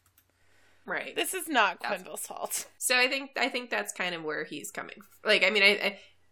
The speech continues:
Speaker 1: I respect the shit out of doing it. Let's just say that.
Speaker 2: Mm-hmm. Uh, okay, okay, oh, okay. There is, I'm sorry, I went back to Twitter. There is a banner advertisement in Ottawa's Canadian Tire Centre that says,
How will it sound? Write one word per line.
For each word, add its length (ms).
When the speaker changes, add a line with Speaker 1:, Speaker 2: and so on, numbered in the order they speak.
Speaker 1:
I 120
respect 360
the 80
shit 260
out 160
of 80
doing 220
it. 180
Let's 160
just 140
say 140
that. 200
Speaker 2:
Mm-hmm. 440
Uh, 720
okay, 360
okay, 520
oh, 240
okay. 320
There 340
is, 120
I'm 300
sorry, 300
I 40
went 160
back 220
to 40
Twitter. 400
There 220
is 140
a 100
banner 480
advertisement 920
in 200
Ottawa's 460
Canadian 520
Tire 340
Centre 400
that 320
says, 600